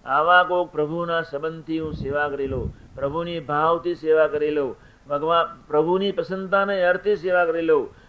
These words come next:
પ્રભુના ખરેખરા દીકરા થવાને અર્થે સેવા કરી લઉં. આજુબાજુ વાળો રાજી થાય કે ન થાય એની મને કોઈ ચિંતા નથી, મારું મન રાજી થાય કે ન થાય એની મને ચિંતા નથી. મારે સેવા કરવાની ફરજ છે, મારા આત્માને સુખી કરવા માટે અથવા ખરેખરા દીકરા કે સેવક બનવા માટે જ."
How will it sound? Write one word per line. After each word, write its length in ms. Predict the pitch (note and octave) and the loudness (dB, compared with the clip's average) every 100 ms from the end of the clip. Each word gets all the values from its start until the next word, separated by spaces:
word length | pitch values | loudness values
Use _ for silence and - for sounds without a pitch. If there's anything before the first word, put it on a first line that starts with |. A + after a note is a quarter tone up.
| - - | -20 -2
પ્રભુના 460 | D#3+ E3 G#3 G3+ | 2 4 4 4
ખરેખરા 540 | F#3 F#3 G#3 F#3+ F#3+ F3+ | 2 2 2 4 2 2
દીકરા 400 | F3+ E3 F#3 F#3 | 0 2 4 4
થવાને 440 | F3 E3+ E3+ D#3 | 2 -2 -2 -2
અર્થે 260 | E3+ F3 F3 | -2 -2 -4
સેવા 260 | E3 D#3+ | 0 2
કરી 140 | D#3 D3+ | 4 2
લઉં. 240 | D3 B2 - - - | 0 -4 -8 -20 -2
આજુબાજુ 580 | D3 E3+ G#3 G3+ G#3 G#3+ | 0 2 6 6 6 0
વાળો 260 | G3 F#3+ | 0 2
રાજી 340 | F3 E3+ G3 F#3 | 2 0 -2 -6
થાય 260 | E3+ F#3 | -4 -4
કે 160 | F#3 E3+ | -6 -8
ન 180 | D#3+ E3+ | -8 -6
થાય 200 | E3+ E3+ | -6 -6
એની 120 | D#3+ | -8
મને 200 | D#3+ D#3 | -10 -10
કોઈ 140 | D3 | -10
ચિંતા 380 | C3 D#3+ D#3 D3+ | -12 -12 -8 -6
નથી, 260 | C#3 A#2+ - - - D3 | -6 -10 -12 -20 -20 -4
મારું 320 | D#3 F#3+ F#3 | 0 0 0
મન 320 | F#3+ G#3+ G#3+ | 0 0 2
રાજી 260 | G#3 G3 F#3+ | 0 0 -4
થાય 240 | F#3 F#3 | -2 -2
કે 140 | F3+ | -4
ન 160 | F3 F3+ | -4 -4
થાય 120 | F3 | -4
એની 120 | E3+ | -6
મને 180 | D#3+ D3+ | -8 -10
ચિંતા 440 | C#3+ D#3+ E3 D3+ D3 | -10 -12 -6 -4 -4
નથી. 280 | C3 A#2 - _ - - | -6 -12 -14 _ -20 -10
મારે 340 | C3+ E3 A3 | 0 4 4
સેવા 320 | G3 F#3+ F#3 F3+ | 2 0 2 0
કરવાની 400 | E3 D#3 D3 C3+ | -2 -6 -8 -12
ફરજ 380 | - C#3+ E3+ | -6 -4 -4
છે, 380 | - F#3+ G3 F3 - _ _ _ - | -4 -2 -2 -4 -12 _ _ _ -16
મારા 400 | A#2 D3 E3 E3 | -2 2 4 2
આત્માને 460 | E3+ E3+ F#3 F3 E3 | 0 -2 -4 -2 -4
સુખી 300 | E3 E3 F#3 | -6 -4 -2
કરવા 240 | F#3 F#3+ | 2 0
માટે 320 | F#3+ G3 G#3 | 0 -2 0
અથવા 300 | F3+ E3 D#3 | 0 0 -2
ખરેખરા 460 | D3+ D#3+ E3 D#3 D3 | -2 -4 -2 -2 -2
દીકરા 340 | D3 D#3 D#3 | -4 -2 0
કે 140 | D3+ D3 | 0 -4
સેવક 300 | C#3+ D3 C#3+ | -4 -6 -6
બનવા 280 | C#3 C3+ B2 | -8 -8 -6
માટે 340 | B2+ C#3+ | -6 -2
જ." 40 | C3+ | -4